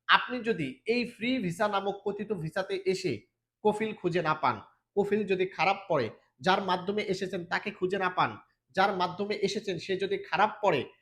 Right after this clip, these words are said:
তাহলে আপনি আসার পর পরে হুরুফ খুরুজ বা টার্মিনেশন হয়ে যাবে। বর্তমানে কিন্তু অহরহ এমনটাই ঘটতেছে। বলতেছে আপনাকে পনেরো মাসের ইকামা দিবে ফ্রি ভিসা, কিন্তু নিয়ে আসতেছে তিন মাসের ইকামাতে। তারপর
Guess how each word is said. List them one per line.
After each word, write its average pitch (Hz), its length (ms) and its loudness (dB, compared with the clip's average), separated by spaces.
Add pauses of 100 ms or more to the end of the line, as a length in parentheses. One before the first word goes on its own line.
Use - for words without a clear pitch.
(140)
তাহলে 185 280 2
আপনি 170 340 -2 (100)
আসার 165 280 0
পর 160 240 -2
পরে 160 220 -2
হুরুফ 156 280 -2 (120)
খুরুজ 196 300 0
বা 190 120 2 (460)
টার্মিনেশন 139 600 -4 (340)
হয়ে 120 140 -4
যাবে। 101 220 -12 (560)
বর্তমানে 185 380 0
কিন্তু 185 240 -2
অহরহ 170 440 -2 (100)
এমনটাই 139 460 -6 (180)
ঘটতেছে। - 440 -14 (460)
বলতেছে 254 460 6
আপনাকে 269 600 0 (180)
পনেরো 226 260 4
মাসের 233 400 -2
ইকামা 208 280 0
দিবে 226 240 -2
ফ্রি 233 240 -2
ভিসা, 156 440 -2 (180)
কিন্তু 190 220 2
নিয়ে 185 180 2
আসতেছে 196 380 -4
তিন 190 300 -6
মাসের 190 240 -6 (160)
ইকামাতে। 120 460 -6 (440)
তারপর 190 420 2